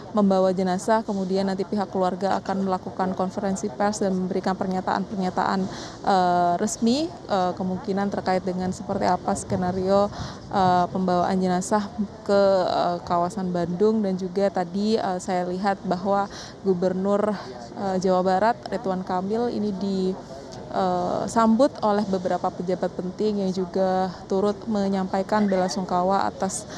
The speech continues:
eh, meninggalnya putra, eh, Ridwan Kamil, di mana ada salah satunya tadi yang saya kenal ada Ketua P S S I yang juga sudah hadir di, eh, transit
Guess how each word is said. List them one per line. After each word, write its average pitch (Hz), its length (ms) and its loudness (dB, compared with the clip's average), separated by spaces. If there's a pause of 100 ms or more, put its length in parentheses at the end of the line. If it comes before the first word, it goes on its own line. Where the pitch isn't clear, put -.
(360)
eh, - 760 2 (200)
meninggalnya 202 720 4
putra, 185 560 0 (160)
eh, 196 160 0
Ridwan 180 400 -2
Kamil, 190 560 0 (480)
di 196 160 2
mana 202 400 2
ada 185 560 2
salah 196 240 2
satunya 196 480 -2
tadi 196 240 0
yang 190 80 -2
saya 196 240 -2
kenal 202 320 0
ada 196 560 2
Ketua 196 240 -2
P 180 240 -2
S 185 80 -6
S - 220 -2 (100)
I 277 240 2 (560)
yang 190 160 2
juga 190 400 2
sudah 185 240 -2
hadir 196 480 2
di, 185 400 0
eh, 175 240 0
transit 185 400 -4